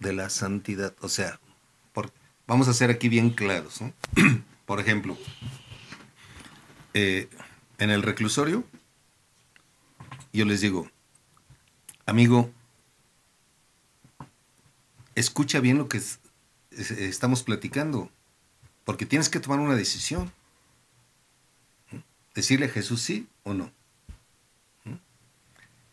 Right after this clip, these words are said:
Pero lo más triste es que tú todo este conocimiento de la obra de redención de Dios simplemente la agregues a tu vida y no sucede nada.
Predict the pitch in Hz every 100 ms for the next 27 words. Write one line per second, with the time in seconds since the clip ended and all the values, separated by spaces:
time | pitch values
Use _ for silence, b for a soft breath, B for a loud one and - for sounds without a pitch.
0 | _ 117 117 151 196 - 156 151 - 131
1 | 185 - - - _ _ _ _ _ -
2 | 139 - 127 120 160 170 190 196 196 226
3 | 151 123 - 110 117 135 160 165 175 240
4 | _ _ _ _ _ _ _ _ _ _
5 | - 104 101 117 170 180 139 110 107 104
6 | 95 135 120 113 131 - - 156 156 139
7 | 131 139 139 117 107 107 123 139 131 160
8 | - _ _ _ _ - 120 120 110 139
9 | 165 190 - _ - 110 120 - - 107
10 | 95 85 -